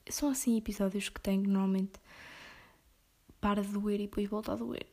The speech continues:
Para de doer, depois volta a doer. Ah, que lindo! Estas merdas só me acontecem a mim. Incrível. Eu tenho uma puta de uma sorte. Nem vos digo, nem vos escondo. Enfim. Já disse enfim quatrocentas vezes, mas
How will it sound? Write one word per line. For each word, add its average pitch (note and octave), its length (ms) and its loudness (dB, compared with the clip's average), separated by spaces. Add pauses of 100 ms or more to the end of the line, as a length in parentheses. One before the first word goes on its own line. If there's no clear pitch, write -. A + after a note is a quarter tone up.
(140)
Para G#3+ 240 -2
de G3+ 100 -14
doer, A3 180 -4
depois A3+ 240 -4
volta B3 240 -4
a A3+ 40 -2
doer. A3+ 440 -2
Ah, C4 180 0
que - 160 -4
lindo! G3 280 2 (720)
Estas G#3+ 260 4
merdas G3+ 320 0
só - 100 -2
me C4 100 4
acontecem G3+ 500 2
a F#3 40 4
mim. A3 220 2 (720)
Incrível. G3+ 540 -2 (200)
Eu - 80 -14
tenho G3 240 0
uma E3+ 140 -2
puta A#3 360 2
de B3 80 2
uma C4+ 140 0
sorte. - 520 4 (1500)
Nem G3+ 180 4
vos F#3+ 120 -6
digo, G#3+ 240 0
nem A#3 140 4
vos A#3 120 -2
escondo. F3+ 360 -4 (260)
Enfim. G3 380 0 (1400)
Já A3 100 6
disse G3+ 300 -2 (100)
enfim A3 520 2
quatrocentas A3+ 600 0
vezes, F#3 540 -4
mas F#3+ 380 -4